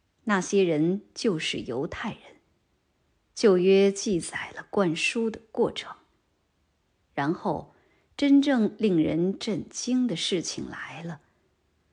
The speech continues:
在这些犹太人当中，突然出现了一个人，他四处传道，口气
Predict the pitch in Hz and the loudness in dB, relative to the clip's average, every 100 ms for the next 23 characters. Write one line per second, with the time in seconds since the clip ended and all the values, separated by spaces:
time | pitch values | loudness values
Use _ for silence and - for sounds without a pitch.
0 | _ - 233 208 233 226 247 247 190 226 | _ 2 2 4 2 2 2 4 4 2
1 | - 202 135 180 214 220 226 226 226 226 | -2 -2 0 0 0 0 -2 -2 -2 -2
2 | 233 _ _ _ - - 294 233 156 208 | -4 _ _ _ -12 0 2 4 2 0
3 | - _ - 285 277 - 226 156 143 185 | -4 _ -4 -2 -2 -2 0 0 0 -2
4 | 202 120 131 170 - _ _ _ _ _ | -4 -4 -4 -4 -6 _ _ _ _ _
5 | - 156 156 - - 220 - - 165 143 | -8 -4 -4 -6 -4 -4 -4 -4 -6 -4
6 | - 143 165 202 180 - _ _ _ _ | -6 -2 -2 -2 -6 -10 _ _ _ _
7 | - 208 180 - - 240 180 | -2 2 2 0 -2 0 0